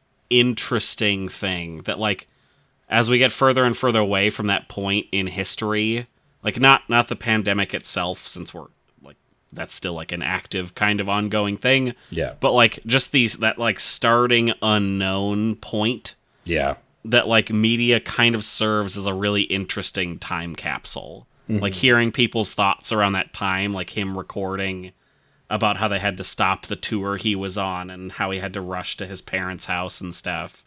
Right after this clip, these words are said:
Speaker 2: Mm-hmm.
Speaker 1: before lockdowns fully kicked in, and, like, with everything truly up in the air and no one then knowing how things would shake out at all in the future. Like, I don't know. I think listening to things that were produced around that time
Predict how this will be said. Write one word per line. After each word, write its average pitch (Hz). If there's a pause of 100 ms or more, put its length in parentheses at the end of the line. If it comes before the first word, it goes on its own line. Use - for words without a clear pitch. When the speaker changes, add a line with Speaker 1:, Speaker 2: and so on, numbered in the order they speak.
(340)
Speaker 2:
Mm-hmm. 113
Speaker 1:
before 95
lockdowns 92
fully 98
kicked -
in, 90
and, 85 (580)
like, 104
with 104
everything 101
truly 101
up 95
in 101
the 95
air 95
and 90
no 101
one 95
then 95
knowing 95
how 95
things 98
would 90
shake 92
out 92
at 92
all 95
in 90
the 87
future. 98
Like, 85 (1120)
I 117
don't 110
know. 85 (100)
I 117
think 135
listening 139
to 143
things 117
that 117
were 107
produced 107
around 101
that 95
time 95